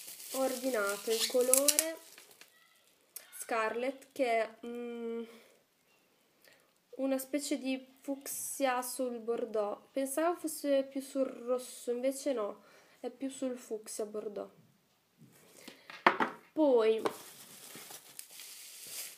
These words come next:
ho ordinato questo bellissimo rosa essenza, molto molto bello,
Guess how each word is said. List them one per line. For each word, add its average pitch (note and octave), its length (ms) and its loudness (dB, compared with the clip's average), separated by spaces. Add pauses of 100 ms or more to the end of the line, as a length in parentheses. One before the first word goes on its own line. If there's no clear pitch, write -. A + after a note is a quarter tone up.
(420)
ho C4 60 -2
ordinato B3+ 800 2
questo B3+ 360 0
bellissimo C4+ 760 2
rosa A3+ 300 2
essenza, A3 920 -2 (1300)
molto A#3 380 -4
molto G#3+ 360 -4
bello, G3+ 640 -4